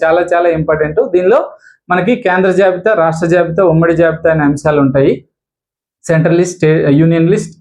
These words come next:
స్టేట్ లిస్ట్, కాంకరెంట్ లిస్ట్ అని. షెడ్యూల్ ఎయిట్లో చాలా చాలా ఇంపార్టెంట్, ఇరవై రెండు రాజ్యాంగం గుర్తించినటువంటి భారతీయ భాషలు ఇరవై రెండు ఉంటాయి. అందులో గుర్తుపెట్టుకోండి, ఇంగ్లీష్ లేదు, హిందీ ఉంది, తెలుగు ఉంది, సాంస్క్రిట్ కూడా ఉంటది.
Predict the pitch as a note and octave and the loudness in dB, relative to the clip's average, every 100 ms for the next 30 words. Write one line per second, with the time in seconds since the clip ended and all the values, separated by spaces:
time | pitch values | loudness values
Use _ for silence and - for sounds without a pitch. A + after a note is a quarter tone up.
0 | _ - D#3 D3 F3+ G#3 - D#3+ D#3 D#3 | _ -4 -2 0 -2 -2 -2 -2 0 0
1 | C#3+ C#3 - C#3 G3 - - - - _ | 0 -2 0 0 0 -2 -10 -20 -20 _
2 | - G#3 A#3+ A#3 A3+ A3+ A#3 A3+ F#3 G#3+ | -2 0 4 4 2 0 0 0 0 0
3 | A3 G#3 G3+ G#3+ F#3+ F3+ F#3 F3+ F3+ A#3+ | 0 0 0 0 -2 -2 -2 -2 0 2
4 | F#3 G3+ G#3+ G#3+ G#3 G3+ G3+ C#4+ - _ | 2 2 2 2 2 0 -2 -2 -6 _
5 | _ _ - E3 F3+ E3+ G#3+ G#3+ A3 G3+ | _ _ -4 -2 0 0 0 0 0 2
6 | F#3 G3 F#3+ - F#3 F3 F3+ F3 D3+ D#3 | 0 0 -2 0 0 0 0 0 0 -2
7 | E3+ F3+ F3 C#3+ C#3+ D#3+ F3 E3 D#3 D#3 | -2 0 0 0 -2 -2 0 0 2 2
8 | D#3 D#3 D3 D3 D#3 F3+ G3+ F3 F#3 D#3+ | 2 0 -2 0 0 0 0 0 2 0
9 | E3 E3+ F#3+ F#3 E3+ F#3 E3 E3+ F#3+ F#3 | -2 -2 -2 -2 0 2 2 0 0 -2
10 | D#3+ D#3 F#3 - _ _ _ E3 F3 G#3 | 0 2 0 -4 _ _ _ -2 2 0
11 | G3+ G3 A3 F3 F3 F3 F3+ G3 E3 E3 | 0 -2 0 2 2 2 0 0 -2 -4
12 | E3 E3+ E3 E3 D#3+ C#3+ C#3 C#3 B3 - | -2 -4 -2 -2 0 0 -2 -2 -2 -4